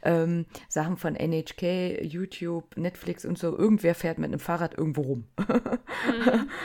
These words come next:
Speaker 1: Also entweder von Deutschland bis nach China oder so, ähm, aber N H K gibt's halt auch ganz viele, die halt in Japan rumfahren. Und da hatten wir jetzt eine geguckt, da ist jemand aus Tokio, also aus Shinjuku quasi rausgefahren bis zu den Stadtteilen,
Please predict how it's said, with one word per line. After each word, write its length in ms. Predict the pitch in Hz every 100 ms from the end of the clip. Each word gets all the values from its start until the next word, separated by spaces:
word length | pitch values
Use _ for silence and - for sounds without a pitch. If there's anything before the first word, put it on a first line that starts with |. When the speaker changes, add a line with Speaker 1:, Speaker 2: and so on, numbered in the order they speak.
| 262
Speaker 1:
Also 180 | 190 165
entweder 400 | 190 180 190 180
von 320 | - 196 196
Deutschland 500 | 180 180 202 - 175 180
bis 140 | 180
nach 100 | 170
China 420 | - 254 294 285
oder 240 | 220 240 233
so, 200 | 247 240 - - -
ähm, 240 | 180 180
aber 340 | - 175 170 -
N 160 | - 175
H 160 | 170 -
K 140 | 185
gibt's 220 | 170 - 180
halt 140 | -
auch 120 | 165
ganz 220 | 175 160
viele, 240 | - 160 147
die 160 | 160
halt 160 | 156 156
in 100 | 160
Japan 320 | 175 285 277
rumfahren. 520 | 226 247 - 233 240 - - - - -
Und 380 | 180 175 - 165
da 120 | 165 180
hatten 220 | - 175
wir 80 | 175
jetzt 160 | -
eine 320 | - 175 190
geguckt, 400 | 175 185 180 - - - -
da 80 | 156
ist 240 | 139 - -
jemand 340 | 180 175 -
aus 400 | 165 247 285 -
Tokio, 380 | - 233 - -
also 180 | 170 160
aus 220 | 254 277
Shinjuku 520 | 262 254 247 247 247
quasi 500 | - 202 196 190 196 - - - -
rausgefahren 840 | 185 285 254 - 233 233 247 240 494
bis 380 | 202 180 233 -
zu 160 | - 214
den 140 | 196
Stadtteilen, 480 | - 196 196 202